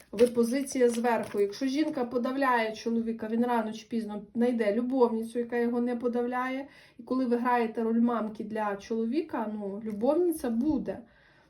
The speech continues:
До мами він буде бігати також. Трикутник Картмана ви тут будете проігрувати, тому що ви подавляюча. Те саме стосується для чоловіків. Якщо ви подавляєте свою жінку,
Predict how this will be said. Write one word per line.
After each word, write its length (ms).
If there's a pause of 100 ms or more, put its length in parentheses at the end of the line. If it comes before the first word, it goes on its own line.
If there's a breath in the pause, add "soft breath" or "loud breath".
(640 soft breath)
До 280
мами 460
він 180
буде 240
бігати 600
також. 640 (1200)
Трикутник 560
Картмана 520
ви 100
тут 180
будете 340
проігрувати, 720
тому 200
що 120
ви 120
подавляюча. 920
Те 120
саме 360
стосується 640
для 180
чоловіків. 640
Якщо 220
ви 100
подавляєте 880
свою 340
жінку, 560